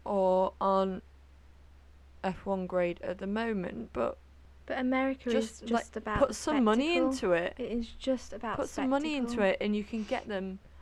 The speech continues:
Speaker 1: up to, ah, I don't, <sighs> it's just, the problem is as well, is it, it means that people look at American F one races in a certain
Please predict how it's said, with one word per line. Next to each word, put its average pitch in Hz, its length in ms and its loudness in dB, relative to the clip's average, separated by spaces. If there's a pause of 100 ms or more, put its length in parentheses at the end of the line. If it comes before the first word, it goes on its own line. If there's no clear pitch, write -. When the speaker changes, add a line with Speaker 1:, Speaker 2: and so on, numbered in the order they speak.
(140)
Speaker 1:
up 233 160 -4 (120)
to, 196 400 0 (840)
ah, 233 300 2 (1700)
I 277 160 -4
don't, 277 200 -6 (520)
<sighs> - 480 -20
it's 311 240 4
just, 330 220 -2 (360)
the - 80 0
problem 349 440 4
is 226 200 2
as 208 160 -2
well, 196 340 2
is 208 180 -4
it, - 160 -4
it - 280 -4
means 262 340 -4
that - 160 -10
people 269 420 -2
look 240 260 -4
at 220 180 -4 (320)
American 220 580 0
F 202 160 -4
one 208 220 0
races 180 800 -4 (520)
in 214 140 2
a 202 60 0
certain 196 760 0